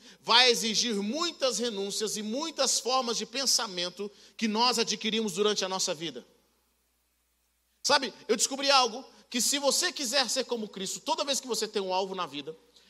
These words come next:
você vai ter que abandonar algumas correntes de pensamento que você abraçou, algumas crenças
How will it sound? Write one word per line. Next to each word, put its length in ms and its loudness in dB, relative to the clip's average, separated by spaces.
você 280 4
vai 120 2
ter 140 -2
que 80 0
abandonar 560 2
algumas 380 -2
correntes 560 -2
de 100 -6
pensamento 640 -6
que 100 -8
você 280 0
abraçou, 480 -2
algumas 400 -2
crenças 720 -2